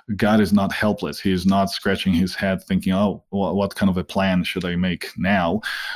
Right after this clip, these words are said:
God is not limited by time. He, he already has a plan.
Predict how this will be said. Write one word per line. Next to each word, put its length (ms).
God 200
is 240
not 180
limited 360
by 160
time. 360
He, 540
he 260
already 380
has 280
a 60
plan. 460